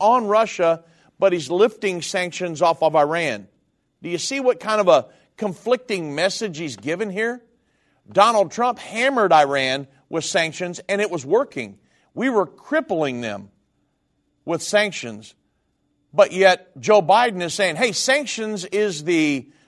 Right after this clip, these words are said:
solution to Russia," but yet we're pulling sanctions off of Iran. Makes no sense, does it?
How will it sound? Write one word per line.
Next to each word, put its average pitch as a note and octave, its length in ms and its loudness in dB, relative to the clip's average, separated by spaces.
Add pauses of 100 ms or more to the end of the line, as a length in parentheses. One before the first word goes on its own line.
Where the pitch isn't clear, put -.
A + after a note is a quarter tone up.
solution G3+ 720 0
to D#3 80 -2
Russia," D#3+ 640 0 (680)
but F3 200 2
yet F3+ 160 2
we're F3+ 100 0
pulling G3+ 320 -2
sanctions G3 600 -4
off G3+ 260 0
of D3+ 120 2
Iran. D3 480 0 (1300)
Makes E3+ 260 -4
no F#3 120 -2
sense, G3+ 360 -6
does D#3 220 -2
it? G2+ 140 -16